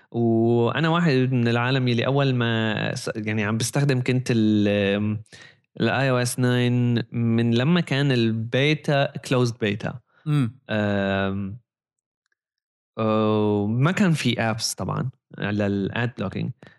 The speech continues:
Speaker 1: بس أول ما نزل أول آد بلو-، آه، آه، لم-، ال آي أو إس ناين للببليك، آم، آه، دغري بلشت تطلع يعني الاد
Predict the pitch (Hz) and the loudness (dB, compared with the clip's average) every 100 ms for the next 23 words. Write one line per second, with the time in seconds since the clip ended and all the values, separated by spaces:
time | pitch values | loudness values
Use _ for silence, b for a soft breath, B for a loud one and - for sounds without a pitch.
0 | _ - 120 - - 160 185 139 135 147 | _ -4 -2 -2 0 0 2 2 2 2
1 | 131 - 135 139 - 120 123 123 - 110 | 2 0 0 0 0 -2 -2 -4 -2 -2
2 | 113 113 104 107 107 107 107 - 107 117 | 0 0 0 0 -2 -2 -2 -2 -2 0
3 | 117 117 113 110 110 107 127 117 95 - | 0 -2 -2 0 0 0 0 0 -2 -8
4 | - _ _ 110 107 107 107 104 104 107 | -20 _ _ -2 0 0 0 -2 -4 -6
5 | _ _ b b b _ _ _ _ - | _ _ b b b _ _ _ _ -4
6 | 107 110 95 - 135 127 113 117 110 110 | -4 -2 -4 -2 0 2 2 2 0 -2
7 | - 123 113 101 98 101 95 104 113 110 | -2 -2 0 0 0 0 0 0 -2 -4
8 | 113 | -6